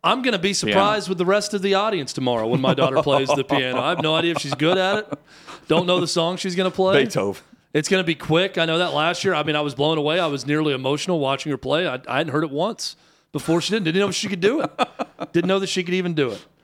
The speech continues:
Speaker 1: So I'm gonna be real excited tomorrow when I'm there with the audience getting to hear
Speaker 2: Would
Speaker 1: it for the
Speaker 2: she,
Speaker 1: first time.
Speaker 2: would she be more bummed that she's missing the game or the recital?
Speaker 1: Uh, the game, but she's also, uh, at an age where it's tough for her to decide.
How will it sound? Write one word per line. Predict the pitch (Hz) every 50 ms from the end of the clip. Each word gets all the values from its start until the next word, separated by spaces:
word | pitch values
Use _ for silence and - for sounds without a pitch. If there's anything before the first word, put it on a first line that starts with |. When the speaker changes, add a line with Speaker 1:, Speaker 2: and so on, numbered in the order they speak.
| _ _ _ _ _
Speaker 1:
So | - - 143 139 139
I'm | 143 160
gonna | 175 180 165
be | 147 151 147
real | 139 135 139 151 156 165 170 170 165
excited | 156 - - 156 151 151 139
tomorrow | 131 127 127 127 131 131 127 117 113
when | 113 113 120 117
I'm | 120 120 120 120 110
there | 113 127 131 135
with | 139 127
the | 135
audience | 143 156 175 190 170 147 -
getting | - 135 156 156
to | 147
hear | 135 151 156
Speaker 2:
Would | 143 135
Speaker 1:
it | 151
for |
the | 151
Speaker 2:
she, | 160
Speaker 1:
first | 170 170 151 -
time. | 165 160 160
Speaker 2:
would | 127 123 -
she | - - 147
be | 143 127 139
more | 123 117 117 117 120
bummed | 110 95 101 107 113 117 117 120 110
that | 104 -
she's | - - 101 87 95
missing | 104 104 - - 98 92
the | 90
game | 82 95 95 101 107 107
or | 98 87
the | 82
recital? | 80 80 78 - 95 87 82 78 67 60 58 - - _ _ _ _ _ _ _ _ _ _ _ _ _ _ _ _ _ _ _ _
Speaker 1:
Uh, | - 165 180 185 185 170
the | 151 151 175
game, | 165 139 147 151 160 175 190 202 220 233 240 240 233 233 - -
but | 151 135 160 151 151 147 147 147 -
she's | - - 170 160 151
also, | 185 196 196 185 - - 175 170 165 160 147 139 143 - -
uh, | 127 120 123 127
at | 135 143
an | 139 135
age | 139 139 151 147 135 120
where | 139 131
it's | - -
tough | - 151 143 -
for | - 123
her | 135 143 135
to | 120
decide. | 110 110 - - 135 117 123 135 143 156 160 156